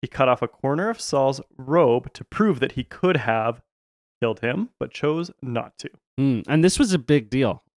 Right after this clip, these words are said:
Speaker 2: right? S-, and, s-, and Saul promised, after this whole encounter, pr-, Saul promised not to harm David. Yet, here he is again,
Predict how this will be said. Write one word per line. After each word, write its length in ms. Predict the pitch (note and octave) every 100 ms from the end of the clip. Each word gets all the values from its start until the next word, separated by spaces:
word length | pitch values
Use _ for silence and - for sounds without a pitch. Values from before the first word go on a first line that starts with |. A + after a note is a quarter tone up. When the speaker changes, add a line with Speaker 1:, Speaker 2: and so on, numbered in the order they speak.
| -
Speaker 2:
right? 220 | C3 E3
S-, 140 | - -
and, 160 | C#3+ A#2
s-, 160 | - -
and 120 | C3
Saul 360 | - D3+ D3+ F#3
promised, 760 | - F#3+ G3 F#3 B2 E3 - - -
after 420 | C3+ D#3+ - D#3
this 200 | C#3+ -
whole 460 | C#3+ D3 D3 D3 - _ _ _ -
encounter, 720 | C3+ - D3 D3 C#3+ A#2 G#2+
pr-, 180 | - -
Saul 280 | - D3+ E3+
promised 500 | - F3 F3+ E3+ -
not 380 | B2+ B2+ C#3 -
to 100 | C#3+
harm 500 | - - C3 C3+ B2
David. 420 | G2+ F#2+ - - _ _ C3
Yet, 240 | D3 - _ _ _ _ _ _ _ _ -
here 220 | C3 D3+
he 120 | F3+ G3+
is 140 | G#3
again, 480 | A3+ C4 G#3+ G3+